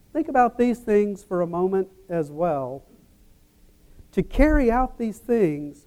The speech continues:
we have to be connected to each other. Unfortunately, I'm gonna dig in on that a little bit in a moment. I say unfortunately 'cause it's a challenge.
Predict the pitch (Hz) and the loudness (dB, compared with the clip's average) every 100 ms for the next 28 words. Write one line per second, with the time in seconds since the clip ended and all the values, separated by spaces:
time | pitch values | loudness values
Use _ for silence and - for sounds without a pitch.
0 | - 175 208 170 240 - 208 175 180 180 | -14 -10 -8 -8 -10 -8 -8 -2 -2 -2
1 | 170 - _ - _ _ - 165 185 196 | -4 -14 _ -20 _ _ -6 -2 -2 -4
2 | 165 147 135 - _ _ _ _ _ - | -6 -6 -6 -16 _ _ _ _ _ 0
3 | 170 151 - 151 139 127 127 _ _ _ | 2 2 -2 -6 -8 -10 -18 _ _ _
4 | _ - - - - _ _ _ - 196 | _ -20 -20 -20 -20 _ _ _ 6 6
5 | 180 220 247 214 190 185 185 190 170 160 | 8 8 8 8 8 8 8 6 6 4
6 | 151 165 202 190 208 190 160 160 156 156 | -2 4 6 8 6 6 4 2 2 0
7 | 180 165 165 151 139 160 143 127 - - | 0 2 0 0 -4 -6 -8 -12 -18 -20
8 | _ _ _ _ _ _ _ _ _ _ | _ _ _ _ _ _ _ _ _ _
9 | 160 - 185 160 - 185 180 151 139 147 | -8 -2 0 0 2 -2 0 -6 -4 -6
10 | 156 143 - 170 160 135 135 - | -6 -14 -10 -6 -6 -6 -12 -14